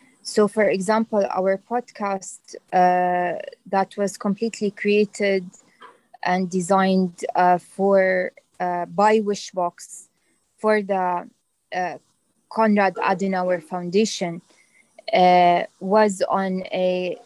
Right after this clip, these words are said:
topic that is talked about nationwide, which are women who take out microloans and end up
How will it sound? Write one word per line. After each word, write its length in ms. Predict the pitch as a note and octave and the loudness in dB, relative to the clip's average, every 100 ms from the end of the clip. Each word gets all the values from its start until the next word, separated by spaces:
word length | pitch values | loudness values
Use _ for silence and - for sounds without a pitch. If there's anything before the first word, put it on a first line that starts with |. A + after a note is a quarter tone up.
| _ _ - | _ _ -18
topic 440 | - A3+ G#3+ G#3 G3 - | -2 -2 0 -2 -4 -12
that 320 | - F#3+ F#3 - - A#4+ - A#4+ A#4+ | -4 0 0 -2 -10 -10 -10 -6 -4
is 180 | G3 | -4
talked 360 | - G#3+ G#3 - | -2 -2 -2 -4
about 340 | G3 F#3 F#3 | 0 0 0
nationwide, 840 | F#3+ F#3+ - G3 F3+ F3+ F3+ F3 E3+ | -2 -4 -4 -6 -2 0 -2 -4 -10
which 260 | F3+ F3 - | -10 -8 -6
are 320 | - F3+ F3+ F3 | 0 2 2 -2
women 540 | F3 G#3 G#3 G3+ G3+ G3 | 0 2 4 2 0 -6
who 420 | F#3+ F#3 F3+ F3 - _ _ _ _ | -6 -2 -2 -2 -10 _ _ _ _
take 260 | A3+ A3+ | 2 2
out 200 | G#3+ G3+ - | 0 -4 -4
microloans 960 | G3 F#3+ G3 G3 F3+ F3 F3 F3 - - _ _ _ - | -4 -4 -4 -4 -4 -4 -6 -12 -18 -20 _ _ _ 0
and 220 | G3 F#3+ - | 2 2 2
end 300 | F#3+ F#3+ F#3+ | 2 2 2
up 160 | F#3 | 0